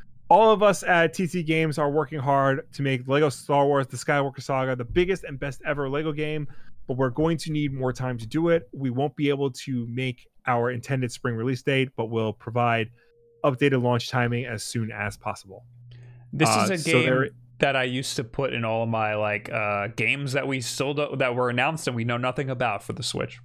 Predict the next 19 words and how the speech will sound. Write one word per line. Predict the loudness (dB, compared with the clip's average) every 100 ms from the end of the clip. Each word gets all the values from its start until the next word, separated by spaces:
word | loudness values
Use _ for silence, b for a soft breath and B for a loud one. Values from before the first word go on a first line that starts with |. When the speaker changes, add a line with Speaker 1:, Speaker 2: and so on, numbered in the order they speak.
| -20 -20 _ _ -8
Speaker 1:
Yeah. | -2 0
Speaker 2:
it |
was | 0
announced | -2 -2 -4
a | -4
long | -2 -2
time | -4 -6
ago. | -6 -10 -12 _ _ _ _ _ _ _ _ _
Speaker 1:
Yeah, | -6 -6 -6 0
and, | 4
uh, | 6 6 6
f-, | 2 -8
this | -10 0 0 2
is |
a | 0
game | 2 2
I | 2
was | 2
actually | -2 -6